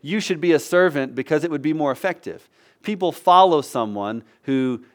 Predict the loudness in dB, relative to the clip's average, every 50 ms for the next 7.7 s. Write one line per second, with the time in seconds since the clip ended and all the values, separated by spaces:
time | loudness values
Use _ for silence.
0 | _ 2 4 6 6 6 2 -2 0 2 2 2 2 2 -2 -6 -6 -6 -2 2
1 | 4 4 4 4 2 -2 -6 -6 -4 -4 -4 -6 -10 -12 -12 -12 -12 -18 _ _
2 | _ _ _ _ _ _ _ -6 -4 -4 0 0 0 -2 -2 -2 2 4 6 6
3 | 6 4 2 -2 -6 -10 -10 -6 -4 -4 -4 -4 -4 -6 -8 -6 -2 0 0 0
4 | 0 0 -2 -4 -4 -2 0 2 2 2 2 -2 -4 -4 -6 -6 0 4 4 4
5 | 4 2 0 0 0 0 0 -2 -4 -4 -2 0 0 2 4 4 4 4 4 2
6 | 2 -2 -6 -2 2 4 4 4 4 2 0 -2 -2 -4 -4 -4 -6 -6 -6 -8
7 | -10 -6 -4 0 2 4 4 2 2 0 -2 -4 -6